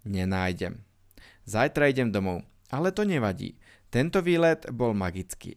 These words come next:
a zažil som toho viac, než som dúfal. Vliezam do spacáku,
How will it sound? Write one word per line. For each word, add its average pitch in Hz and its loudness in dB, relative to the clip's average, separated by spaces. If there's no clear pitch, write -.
a 107 -6
zažil 160 0
som 180 -4
toho 170 -2
viac, 113 0
než 104 -2
som 98 -4
dúfal. 98 -2
Vliezam 127 0
do 120 0
spacáku, 147 0